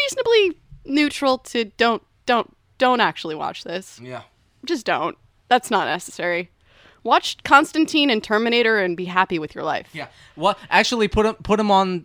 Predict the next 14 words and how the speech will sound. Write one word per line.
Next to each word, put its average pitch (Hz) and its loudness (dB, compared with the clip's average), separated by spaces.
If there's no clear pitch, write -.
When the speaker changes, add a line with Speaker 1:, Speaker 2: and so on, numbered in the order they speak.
Speaker 2:
simultaneously 175 0
on, 147 2
like, 147 4
two 180 2
separate 165 -2
systems 208 -2
and 156 0
just 160 -4
flip 190 0
back 160 6
and 151 0
forth 151 2
between 131 0
'em. 104 -2